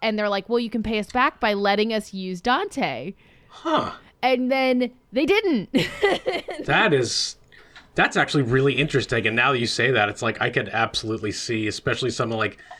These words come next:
Speaker 2: the air toss stuff and
Speaker 1: No, and the fact that Soul Calibur isn't really a two D fighter,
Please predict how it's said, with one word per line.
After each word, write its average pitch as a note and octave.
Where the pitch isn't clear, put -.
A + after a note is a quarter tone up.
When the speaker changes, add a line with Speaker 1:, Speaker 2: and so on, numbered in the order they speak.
Speaker 2:
the C#3
air B2
toss A2+
stuff A2
and F2+
Speaker 1:
No, D4+
and C#4+
the C#4+
fact C#4
that A#3+
Soul C4+
Calibur C4+
isn't C4
really A3+
a G#3
two C4
D G#3
fighter, F#3